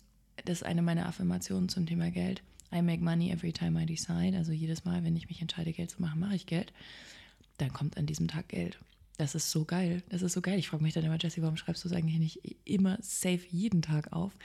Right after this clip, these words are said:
Manchmal denke ich einfach nicht dran, weil ich in so einem abundant Lifestyle bin, dass ich das manchmal tatsächlich einfach vergesse. Aber das ist so lustig. Ähm, Geld ist eine sehr neutrale Energie und wie gesagt, wir,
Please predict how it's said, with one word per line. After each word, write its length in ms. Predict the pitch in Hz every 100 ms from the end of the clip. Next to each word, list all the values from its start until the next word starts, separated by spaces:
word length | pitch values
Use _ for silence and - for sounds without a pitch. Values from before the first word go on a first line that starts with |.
| - - -
Manchmal 400 | 175 190 202 196 - -
denke 220 | 214 220
ich 140 | 180 165
einfach 240 | 160 151
nicht 260 | 165 - -
dran, 160 | 175
weil 160 | 175 175
ich 100 | 175
in 120 | 170
so 80 | 180
einem 180 | 180 185
abundant 460 | 165 175 180 170
Lifestyle 460 | 175 190 - 180 165
bin, 180 | 165 170
dass 160 | 160
ich 160 | 160 - _ _ 262
das 260 | 190 170 175
manchmal 280 | 170 180
tatsächlich 480 | 170 165 180 170 180
einfach 160 | 160 160
vergesse. 480 | 165 170 180 - 170 - - - - -
Aber 120 | 180 180
das 180 | 180
ist 140 | 170 -
so 120 | 180
lustig. 480 | 175 175 - 180 - - - - - -
Ähm, 460 | 180 170 175 180 - 202 - - _ _ - - -
Geld 420 | 185 202 214 208 -
ist 440 | 185 190 - - -
eine 460 | 170 175 180 190 -
sehr 260 | 180 175
neutrale 540 | 170 170 - 170 165 180
Energie 480 | 180 180 175 190
und 240 | - 170 -
wie 80 | 175
gesagt, 420 | 165 175 165 -
wir, 500 | 175 170 165 170